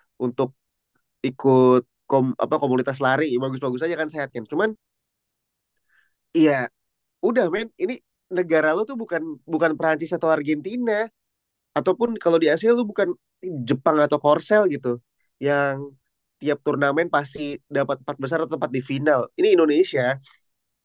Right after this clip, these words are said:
yang dimana ini tahun pertama kita ikut kan, sebagai, eh, peserta. Nah, ya udah, udah, udah dapat nih semuanya, tinggal nikmatin aja progresnya, gitu.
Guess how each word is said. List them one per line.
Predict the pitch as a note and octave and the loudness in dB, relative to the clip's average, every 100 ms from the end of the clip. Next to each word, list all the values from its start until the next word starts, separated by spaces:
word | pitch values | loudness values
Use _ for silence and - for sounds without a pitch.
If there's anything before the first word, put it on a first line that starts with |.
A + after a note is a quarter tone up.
| _ _ _ - | _ _ _ -4
yang | B2+ | 0
dimana | B2+ B2 B2 D#3+ G3+ - | 0 0 2 2 0 -2
ini | D3 | -6
tahun | F3+ F3+ D3+ | -2 -2 -2
pertama | D#3 D3 | -2 -2
kita | C#3 C#3+ | -4 -6
ikut | C#3+ - | -6 -6
kan, | B2+ C#3+ _ _ _ _ _ _ _ | -6 -8 _ _ _ _ _ _ _
sebagai, | - C3 A#2+ B2 A#2+ A#2+ B2 B2 A#2+ A#2+ _ _ _ _ _ _ _ _ | -14 -8 -2 0 2 2 2 2 0 -4 _ _ _ _ _ _ _ _
eh, | C#3 A#2+ A#2 A#2 A2+ A2+ A2+ A2 | -8 -6 -4 -6 -8 -8 -8 -8
peserta. | - - A2+ D3 - _ _ _ _ _ _ _ _ - | -6 -6 0 2 2 _ _ _ _ _ _ _ _ -2
Nah, | B2 A#2 - _ _ _ _ _ _ _ - | 0 0 -4 _ _ _ _ _ _ _ 0
ya | C3+ A3+ | 2 4
udah, | A#3 - - _ _ _ _ _ _ - | 4 0 -8 _ _ _ _ _ _ -2
udah, | D#3+ D#3+ - - | 4 4 4 -2
udah | F3 D#3+ A3 | -2 0 -2
dapat | B3+ | -2
nih | F#3 E3+ | -4 -4
semuanya, | F3 G3 C#3 D#3+ F#3+ - | -6 -6 -8 -8 -10 -6
tinggal | D#3 D#3+ E3+ | 0 2 2
nikmatin | E3 E3 F#3+ | 0 -2 -2
aja | G#3 | -4
progresnya, | D#3 C3 A#2 C#3 C#3 C3 C3+ - - _ _ _ _ - | -6 -6 -4 -6 -6 -10 -10 -14 -20 _ _ _ _ -2
gitu. | A2+ - A2+ | 0 0 -4